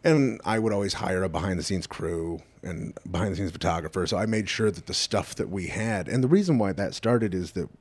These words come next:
we wanted to do case studies for clients. So, like, we shot this ad, this ad was successful. I wanna build a case study around that to use to then get more work.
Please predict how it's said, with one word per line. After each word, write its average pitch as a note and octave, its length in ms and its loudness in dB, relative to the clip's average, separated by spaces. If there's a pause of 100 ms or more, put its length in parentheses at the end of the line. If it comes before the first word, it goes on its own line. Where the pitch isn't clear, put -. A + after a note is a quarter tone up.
(140)
we G#2 140 -2
wanted G#2 300 0
to D2+ 60 -10
do F2 180 -4
case G2 320 -4
studies G2 380 -4
for D#2+ 140 -8
clients. G2 580 -8 (540)
So, G#2+ 200 0
like, F#2 280 -4 (360)
we G#2+ 100 -2
shot A#2 260 0
this A#2 180 -2
ad, G2+ 200 0
this G2+ 160 -4
ad G2+ 200 0
was F#2 120 -2
successful. F#2+ 680 -4
I - 60 -6
wanna G#2+ 160 -2
build G2 180 -2
a - 40 -14
case G#2+ 260 -4
study F#2+ 280 -2
around F2 200 -2
that F2+ 160 -6
to - 80 -6
use F2+ 240 -6
to G#2 100 -10
then F2 180 -6
get E2+ 200 -8
more E2 200 -4
work. F#2 400 -4